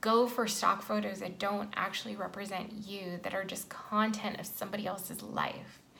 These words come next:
So stick to photos that are really of your life, of who you are, of what you represent, of what you're trying to do.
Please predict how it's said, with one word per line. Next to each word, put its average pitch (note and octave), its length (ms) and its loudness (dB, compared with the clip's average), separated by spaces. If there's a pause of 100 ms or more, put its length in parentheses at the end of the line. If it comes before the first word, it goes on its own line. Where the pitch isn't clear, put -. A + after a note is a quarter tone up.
(240)
So G3+ 300 0
stick B3 400 0
to C4+ 280 0 (260)
photos G#3+ 560 2
that - 160 2
are G3+ 160 4
really G#3+ 480 0
of G#3+ 280 4
your G#3+ 220 6
life, G3 320 0 (140)
of G#3 100 -4
who B3 200 -2
you A#3+ 260 2
are, G3 420 6 (300)
of G#3 100 -2
what G#3+ 320 6
you A3+ 160 2
represent, G#3 540 0
of G#3 100 -6
what G3+ 340 0
you're G#3 140 0
trying E3+ 360 -2
to - 120 -8
do. - 160 -8